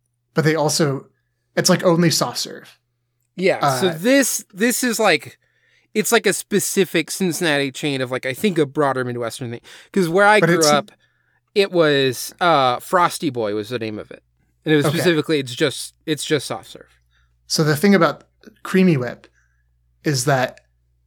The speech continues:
Speaker 1: it's not, like, Creamy Whip is not a brand or, like, a name of a restaurant.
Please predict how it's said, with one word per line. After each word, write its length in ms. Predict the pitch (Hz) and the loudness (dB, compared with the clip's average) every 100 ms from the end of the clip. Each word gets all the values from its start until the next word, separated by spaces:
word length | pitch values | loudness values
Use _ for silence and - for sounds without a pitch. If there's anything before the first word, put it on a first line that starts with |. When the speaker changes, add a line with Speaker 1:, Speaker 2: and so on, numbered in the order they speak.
| _ | _
Speaker 1:
it's 200 | 170 143 | -6 -2
not, 340 | 160 170 175 - | 2 4 4 0
like, 280 | 143 143 - _ _ _ | -6 -6 -18 _ _ _
Creamy 300 | - 196 208 | 0 2 4
Whip 160 | 196 160 | 2 0
is 100 | 135 | 2
not 220 | 143 147 | 2 0
a 40 | |
brand 540 | 127 127 123 135 139 143 | -4 -4 -4 -2 -2 -2
or, 220 | 143 131 123 | -6 -6 -6
like, 400 | 120 120 - _ _ _ _ _ _ _ - | -8 -12 -18 _ _ _ _ _ _ _ 0
a 40 | |
name 300 | 147 139 139 | 2 4 2
of 100 | 135 | 0
a 60 | 123 | -4
restaurant. 580 | 117 - - 143 147 | -8 -8 -8 -6 -8